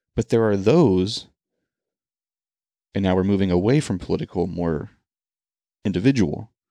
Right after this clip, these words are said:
There are those who want to hold you back because your progress, your, your, your smile is a threat to people,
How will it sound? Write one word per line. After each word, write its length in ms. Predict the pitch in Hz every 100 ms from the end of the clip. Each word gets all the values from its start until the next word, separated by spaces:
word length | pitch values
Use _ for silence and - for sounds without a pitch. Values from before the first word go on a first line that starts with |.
| _ _
There 220 | 98 95 107
are 240 | 107 113
those 320 | 113 131 110
who 80 | 110
want 160 | 113 120
to 80 |
hold 300 | 113 123 120
you 40 | 131
back 500 | - 139 - _ _ _ _
because 300 | - - 98
your 120 | 104 117
progress, 720 | - 123 127 110 92 92 -
your, 320 | 98 104 98 _ - - _ _ -
your, 460 | 104 110 123 120 - _
your 160 | 117 139
smile 800 | - - 104 110 104 78 69 - -
is 180 | 98
a 60 | 92
threat 400 | - - 117 101 -
to 100 | -
people, 520 | - - 71 - _